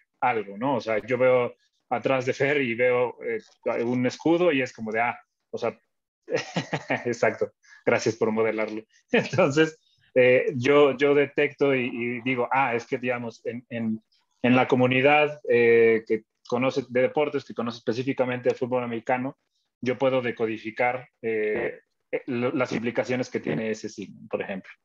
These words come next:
Pero digamos que en una pintura que, que no es tan conocida, o, o en, en es-, in-,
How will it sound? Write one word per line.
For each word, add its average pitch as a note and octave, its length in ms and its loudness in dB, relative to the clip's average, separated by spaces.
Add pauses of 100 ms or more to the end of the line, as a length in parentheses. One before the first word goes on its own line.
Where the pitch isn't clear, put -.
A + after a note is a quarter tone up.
(800)
Pero C#3+ 420 6
digamos D3+ 500 2
que B2+ 460 4 (720)
en D3 200 4
una D#3+ 300 0
pintura D3+ 540 2
que, A2+ 340 -2
que A#2 100 -12
no B2+ 280 0
es B2+ 140 -4
tan C3 140 -2
conocida, B2+ 680 -2
o, C#3 240 -4
o - 100 -14 (100)
en, G#3+ 420 0
en F#3 120 2
es-, - 220 -4
in-, E3+ 240 -4